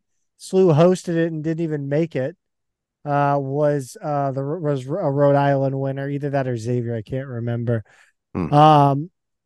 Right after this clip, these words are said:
Speaker 1: but anyway, fourteen to eleven shots for U R I. Shots on goal, five to four Billikens. Corners were six to four U R I. Uh, fouls were fifteen to nine U R I. Each team had one yellow card.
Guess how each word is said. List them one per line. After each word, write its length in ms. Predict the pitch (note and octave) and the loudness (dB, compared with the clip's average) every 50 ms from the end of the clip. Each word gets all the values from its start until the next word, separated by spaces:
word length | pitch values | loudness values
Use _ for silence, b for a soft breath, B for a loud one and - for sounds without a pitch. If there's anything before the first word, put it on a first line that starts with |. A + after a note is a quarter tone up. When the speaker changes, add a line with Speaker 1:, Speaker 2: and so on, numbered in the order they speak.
| _ _ - | _ _ 0
Speaker 1:
but 140 | - G#3 A#3 | 4 6 8
anyway, 200 | B3+ B3 G#3+ G3 - - | 8 8 6 2 2 2
fourteen 420 | A#3+ C4 C4+ - - B3+ B3+ A#3 G#3+ G3+ A3+ A#3 A#3 A3+ G3+ | 2 2 2 2 -2 -2 -2 0 0 0 -2 -4 -8 -12 -8
to 180 | - - F#3 F3+ | -4 0 2 2
eleven 480 | E3+ D#3+ E3+ F3 F#3+ G3 F#3 F#3+ E3 | 4 4 6 6 4 4 4 2 0
shots 600 | D3 - - - D#3+ E3 F3 F3+ E3+ - - - _ _ _ _ | -2 -4 -2 0 2 2 2 2 0 -4 -12 -20 _ _ _ _
for 180 | - - D#3+ | -10 -6 -4
U 240 | D#3+ D#3 E3 E3+ E3 | -2 0 2 2 4
R 180 | D#3 D3 D3 D3 | 4 4 4 2
I. 320 | D3 D3 D3+ D3+ D3 C#3+ B2+ _ _ _ _ _ _ | 2 2 2 2 2 0 -2 _ _ _ _ _ _
Shots 320 | - - G#3 B3 A3+ - | -6 -4 -2 -2 -2 -4
on 200 | A#3 G#3 F#3+ D#3+ | -4 -4 -4 -6
goal, 320 | C#3+ D3+ D#3+ E3+ F3+ F3 D3+ | -4 -2 0 2 2 0 0
five 380 | - - D#3+ D#3 D#3+ E3+ D#3+ | -2 -2 0 0 0 0 -2
to 100 | D#3 C#3+ | -4 -8
four 260 | - - E3+ E3 D#3 | -8 -6 -4 -4 -4
Billikens. 640 | C#3 A#2+ C#3 C#3+ D3 D#3 D3 - - D#3+ D3+ D3 C3+ - | -2 0 0 0 2 0 -2 -2 -2 -4 -4 -4 -6 -10
Corners 380 | _ - G3 G#3 G#3 G3+ E3 | _ -4 -4 -2 -2 -4 -6
were 80 | E3 D3+ | -6 -8
six 300 | - - F3+ E3 - - | -8 -8 -10 -10 -8 -8
to 80 | F3 | -8
four 280 | - - F3 E3+ E3 D#3+ | -4 2 4 4 4 4
U 300 | D#3 C3+ D3 D#3 D#3 D#3 | 2 2 2 4 4 4
R 160 | D3 D3 C#3+ | 2 2 2
I. 340 | C#3+ C#3+ C#3+ C#3+ C#3+ C#3 A#2+ b b b b b b b b b - | 2 2 2 2 0 0 -2 b b b b b b b b b -6
Uh, 180 | C3+ C3+ B2+ | -4 -4 -4
fouls 360 | - - F3+ F3+ F3+ F3 C#3 | 0 2 4 4 4 4 2
were 80 | - D#3 | 0 -2
fifteen 460 | C#3 - F3+ F3 - - - F#3+ F3+ | -2 0 0 0 0 0 -2 0 0
to 100 | E3+ D3+ | 2 0
nine 500 | C#3+ C#3+ C#3+ C#3+ D3 D3 D3 D3 C#3+ C3+ - _ _ _ - | 0 2 0 2 2 2 2 2 0 -2 -8 _ _ _ -4
U 220 | D3 D3+ D3+ D3 | 0 2 4 4
R 140 | C#3+ C#3+ C#3+ | 4 4 4
I. 320 | C#3 C#3 C#3+ C#3+ C3+ A#2+ _ _ _ - | 4 4 4 2 2 -2 _ _ _ -4
Each 260 | F3 F3+ F3+ - - | -2 -2 -2 -4 -6
team 220 | - - F3+ F3 | -2 0 0 2
had 180 | D#3 D#3 D3+ C3 | 2 2 2 2
one 240 | C3+ C#3+ D3+ D3 C#3+ | 2 2 2 2 2
yellow 320 | C3+ C3+ C#3 C#3+ D3 C#3+ | 0 0 0 0 0 -2
card. 300 | - - D3+ D3 C#3+ B2 | -2 -2 -2 -2 -2 -4